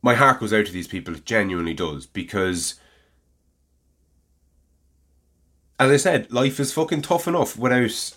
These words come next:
additional complications, okay? And I think, generally speaking, we've come a long way in relation to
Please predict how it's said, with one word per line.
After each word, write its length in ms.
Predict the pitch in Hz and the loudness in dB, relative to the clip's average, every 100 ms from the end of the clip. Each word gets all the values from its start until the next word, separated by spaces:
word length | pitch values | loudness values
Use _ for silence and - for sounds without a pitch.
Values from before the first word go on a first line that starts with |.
| - | -8
additional 720 | 123 143 135 127 117 113 110 _ _ - | -2 0 0 0 0 0 -4 _ _ -2
complications, 840 | 123 107 104 82 - - - - _ _ _ _ _ - | 0 2 -2 -6 -6 -12 -14 -18 _ _ _ _ _ -12
okay? 360 | - 110 113 - _ _ _ _ _ _ _ _ _ _ _ _ _ _ _ _ _ - | 0 0 0 -4 _ _ _ _ _ _ _ _ _ _ _ _ _ _ _ _ _ -2
And 100 | 110 | 2
I 60 | |
think, 220 | 107 127 104 | 2 2 2
generally 400 | 131 139 131 107 | 2 4 2 0
speaking, 440 | - 117 107 107 | -2 -2 -2 -2
we've 160 | 104 101 | -2 -2
come 200 | 127 117 | 0 2
a 40 | |
long 280 | 113 110 101 | 4 4 4
way 400 | 107 107 104 98 - - | 4 4 4 0 -8 -10
in 160 | 107 | -2
relation 440 | 107 104 101 - 95 | 0 2 0 -2 -8
to 440 | - 110 101 98 | -2 0 0 -2